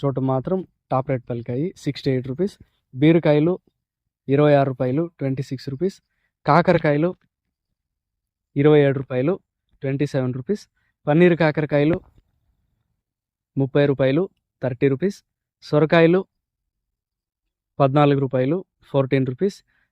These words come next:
ముల్లో వంకాయలు ఇరవై ఐదు రూపాయలు, ట్వంటీ ఫైవ్ రూపీస్. పాలెం వంకాయలు ఇరవై ఐదు రూపాయలు,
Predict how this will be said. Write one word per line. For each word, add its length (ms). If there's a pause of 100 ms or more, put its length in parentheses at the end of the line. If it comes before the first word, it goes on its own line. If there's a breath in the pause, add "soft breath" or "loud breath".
(160)
ముల్లో 220
వంకాయలు 560 (1900)
ఇరవై 240
ఐదు 180
రూపాయలు, 520
ట్వంటీ 260
ఫైవ్ 200
రూపీస్. 320 (380)
పాలెం 340
వంకాయలు 440 (1200)
ఇరవై 240
ఐదు 220
రూపాయలు, 400